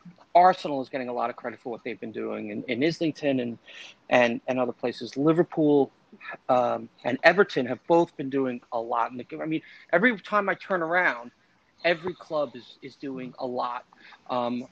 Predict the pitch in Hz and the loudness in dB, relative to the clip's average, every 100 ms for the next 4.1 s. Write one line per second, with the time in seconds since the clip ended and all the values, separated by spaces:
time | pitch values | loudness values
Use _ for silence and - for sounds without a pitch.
0 | - 143 147 139 - 160 175 - 160 143 | -8 -2 0 0 0 0 0 0 0 0
1 | 147 135 135 131 127 131 120 127 135 135 | 0 -2 -2 -4 -4 -2 -2 -2 -4 -6
2 | 120 127 120 123 - 120 - 127 - 117 | -2 -2 -4 -6 -4 -4 -4 -6 -6 -6
3 | 117 127 135 139 135 - - 127 117 - | 0 2 2 0 -6 -8 -2 -2 -2 -8